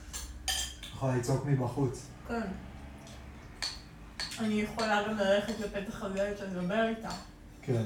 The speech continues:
Speaker 2: היא יכולה לקרוא לי לפתח הדלת. כאילו, "בואי לפתח הדלת, בואי לפתח הדלת,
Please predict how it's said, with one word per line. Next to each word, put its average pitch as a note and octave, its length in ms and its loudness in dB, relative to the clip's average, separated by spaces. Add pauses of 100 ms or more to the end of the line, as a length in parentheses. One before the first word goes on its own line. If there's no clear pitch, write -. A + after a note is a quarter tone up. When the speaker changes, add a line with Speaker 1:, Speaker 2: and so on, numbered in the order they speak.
(120)
Speaker 2:
היא G#3+ 100 -2
יכולה G3+ 300 2
לקרוא G#3+ 400 2
לי G#3+ 160 0
לפתח F3 480 -2
הדלת. E3 400 -4 (200)
כאילו, F#3 320 -6
"בואי A#3+ 160 -2 (100)
לפתח D#4 400 -4
הדלת, D#4 380 -4 (100)
בואי A3+ 200 -4
לפתח - 340 -10
הדלת, D3+ 240 4